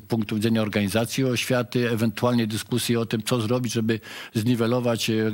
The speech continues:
katastrofalne skutki reformy Anny Zalewskiej. No, co zrobić, żeby ta sytuacja materialna nauczycieli była, e, zupełnie, zupełnie inna, aniżeli jest obecnie. Więc to są tematy, z którymi minister edukacji, nowy minister edukacji powinien przyjść do resortu.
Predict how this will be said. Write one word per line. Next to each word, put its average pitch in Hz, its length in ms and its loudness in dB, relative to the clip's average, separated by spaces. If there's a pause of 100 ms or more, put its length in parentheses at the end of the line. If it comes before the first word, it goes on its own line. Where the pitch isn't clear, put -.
(140)
katastrofalne 113 680 0
skutki - 360 -4
reformy 117 400 0
Anny 113 200 2
Zalewskiej. 107 540 -2 (220)
No, 123 100 0
co - 260 0
zrobić, 131 320 0
żeby 120 200 0
ta 120 100 0
sytuacja 120 480 -2
materialna 123 560 2
nauczycieli 110 540 0
była, 110 280 0 (320)
e, 120 220 -2
zupełnie, 135 500 0
zupełnie 123 440 0
inna, 120 280 2
aniżeli 117 920 0
jest 120 220 -2
obecnie. 110 380 0
Więc 127 160 -2 (260)
to 240 120 0
są 240 180 0
tematy, 120 440 0
z - 40 -10
którymi 120 240 0
minister 131 460 2
edukacji, 110 500 -2
nowy 139 300 2
minister 117 340 0
edukacji 107 440 -2
powinien 123 340 0
przyjść 120 200 -2
do 117 80 2
resortu. 104 480 -2